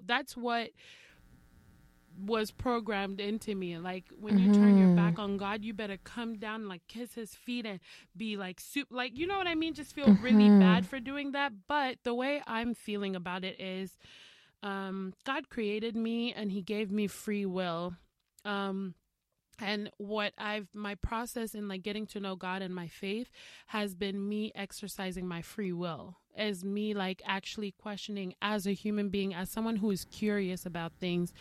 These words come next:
Speaker 1: It's just
Speaker 2: Mm-hmm.
Speaker 1: been me being like, "This doesn't feel right. I don't like the way this feels. I don't like this interpretation. Like, why do we do this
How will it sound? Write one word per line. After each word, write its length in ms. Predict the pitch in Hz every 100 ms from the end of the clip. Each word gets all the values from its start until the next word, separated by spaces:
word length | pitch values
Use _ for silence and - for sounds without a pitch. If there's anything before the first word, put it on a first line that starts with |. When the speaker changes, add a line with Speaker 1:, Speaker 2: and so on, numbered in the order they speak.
| -
Speaker 1:
It's 340 | 214 185 208 208
just 200 | 190 185
Speaker 2:
Mm-hmm. 40 |
Speaker 1:
been 220 | 240 233
me 160 | 226 226
being 340 | 202 214 214
like, 220 | 208 190 - - - -
"This 180 | 285 339
doesn't 360 | 285 285 285 240
feel 340 | 240 254 254
right. 360 | 190 170 165 - _ 214
I 100 | 226
don't 220 | 262 233
like 180 | 233 -
the 100 | 208
way 140 | 196
this 240 | 180 170
feels. 380 | - 180 175 170
I 160 | 185 214
don't 180 | 262 233
like 240 | 226 254
this 180 | 240 202
interpretation. 960 | 202 185 190 - 190 - 185 180 196 185
Like, 140 | 180
why 340 | 185 196 240 277
do 160 | 233
we 140 | 247 233
do 180 | 190 220
this 260 | 202 190